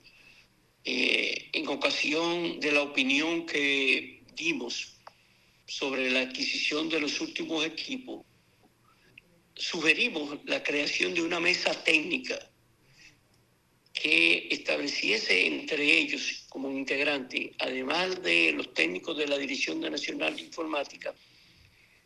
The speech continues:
los delegados técnicos ante esa dirección de los partidos políticos y los observadores internacionales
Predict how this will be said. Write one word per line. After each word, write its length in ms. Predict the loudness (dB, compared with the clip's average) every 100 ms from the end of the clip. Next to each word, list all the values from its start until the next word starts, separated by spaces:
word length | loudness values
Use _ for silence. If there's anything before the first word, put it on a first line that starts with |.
| -20 -20 -10
los 840 | -4 0 0 2 0 0 -4 -6 -8
delegados 680 | -4 0 2 2 2 2 0
técnicos 560 | 2 2 0 -4 -4 -2
ante 440 | -2 0 2 2
esa 680 | 0 2 2 4 4 2 2
dirección 580 | 0 -2 -2 0 -2 -2
de 120 | -4
los 100 | -4
partidos 500 | -6 -6 -6 -6 -6
políticos 560 | -4 -4 -4 -8 -16 -18 _ _ _ _ -18 -16 -4
y 80 | 2
los 160 | 4 2
observadores 960 | 0 0 2 2 2 0 0 -2 -6
internacionales 1160 | -6 -4 2 2 2 0 -2 0 0 0 -4 -8